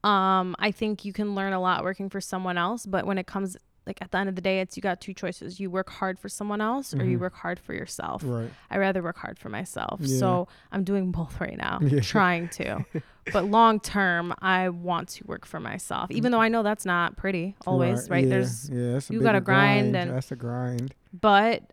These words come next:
Speaker 1: I'm my biggest fa-, <laughs> you have to be your biggest fan. Like, you have to
Speaker 2: Yeah.
Speaker 1: be your biggest advocate, and you have to believe in yourself.
Speaker 2: Yeah.
Speaker 1: Um, and so ultimately, that's what I wanna do.
Speaker 2: Yeah.
Speaker 1: Yeah.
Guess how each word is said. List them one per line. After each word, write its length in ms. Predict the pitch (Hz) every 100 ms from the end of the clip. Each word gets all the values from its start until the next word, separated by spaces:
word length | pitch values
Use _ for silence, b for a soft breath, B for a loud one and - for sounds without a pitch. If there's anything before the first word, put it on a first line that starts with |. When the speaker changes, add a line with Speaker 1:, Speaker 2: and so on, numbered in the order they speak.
| -
Speaker 1:
I'm 320 | 202 208 208
my 160 | 202
biggest 540 | 190 196 185 190 - -
fa-, 300 | - - 262
<laughs> 20 |
you 120 | 240
have 160 | 277 285
to 80 | 302
be 80 | 269
your 80 | 247
biggest 300 | 233 247 -
fan. 360 | 226 277 214
Like, 120 | 202
you 100 | -
have 80 | -
to 80 | -
Speaker 2:
Yeah. 60 | -
Speaker 1:
be 80 |
your 120 | 233 233
biggest 280 | 220 214
advocate, 360 | 196 208 208 208
and 60 | 202
you 60 |
have 120 | 190 196
to 80 |
believe 340 | 180 185 190 208
in 80 | 190
yourself. 460 | 185 190 175 175
Speaker 2:
Yeah. 340 | 147 139 123 123 -
Speaker 1:
Um, 560 | 202 185 180 175 175 -
and 220 | - 208
so 540 | 190 202 190 185 185 185
ultimately, 380 | 196 190 202 180
that's 260 | 175 180
what 80 | 190
I 80 | 175
wanna 300 | 175 180 -
do. 320 | - - 196 190
Speaker 2:
Yeah. 260 | 127 120 117 -
Speaker 1:
Yeah. 180 | -